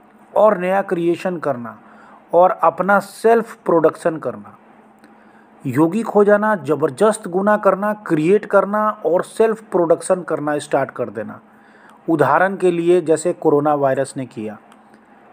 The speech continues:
और एक छोटे से वायरस ने पूरे के पूरे वर्ल्ड को बंद करा दिया,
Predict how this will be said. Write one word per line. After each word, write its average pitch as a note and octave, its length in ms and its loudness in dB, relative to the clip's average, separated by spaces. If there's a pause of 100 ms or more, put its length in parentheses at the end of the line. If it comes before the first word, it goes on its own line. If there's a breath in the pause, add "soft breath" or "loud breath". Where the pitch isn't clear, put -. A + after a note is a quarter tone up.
(360 soft breath)
और F3 140 4
एक F#3+ 160 -2
छोटे G3+ 400 2
से A3+ 180 4
वायरस E3 500 0
ने F#3 180 -2 (140)
पूरे F3 300 2
के F3+ 180 0
पूरे F3+ 420 2
वर्ल्ड F#3 580 2
को G3+ 200 2
बंद D#3+ 280 0
करा C3+ 260 -2
दिया, G#2+ 260 -16